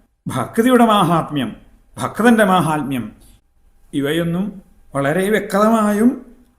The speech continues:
ഭക്തന്മാർക്ക് ആവേശമുണ്ടാക്കുന്ന വിധത്തിലും വർണ്ണിച്ചിട്ടില്ല. ധർമാദി വിഷയങ്ങൾ വർണ്ണിക്കുന്നതിൽ കൊടുത്ത പ്രാധാന്യം ഭഗവൻ മാഹാത്മ്യത്തെ വർണ്ണിക്കുന്ന തരത്തിൽ അവിടെ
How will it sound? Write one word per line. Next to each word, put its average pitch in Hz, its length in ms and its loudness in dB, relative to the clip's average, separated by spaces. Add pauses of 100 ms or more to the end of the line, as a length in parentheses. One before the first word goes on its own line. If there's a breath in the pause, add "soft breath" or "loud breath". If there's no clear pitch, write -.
(180)
ഭക്തന്മാർക്ക് 202 760 2 (420)
ആവേശമുണ്ടാക്കുന്ന 196 1040 2
വിധത്തിലും 185 440 2 (500)
വർണ്ണിച്ചിട്ടില്ല. 131 640 -2 (640)
ധർമാദി 170 460 2
വിഷയങ്ങൾ 180 560 4
വർണ്ണിക്കുന്നതിൽ 175 680 -2
കൊടുത്ത 165 360 -6 (100)
പ്രാധാന്യം 151 540 0 (480)
ഭഗവൻ 139 320 0 (100)
മാഹാത്മ്യത്തെ 160 680 -2
വർണ്ണിക്കുന്ന 156 560 -6
തരത്തിൽ 151 360 -6 (120)
അവിടെ 135 240 -8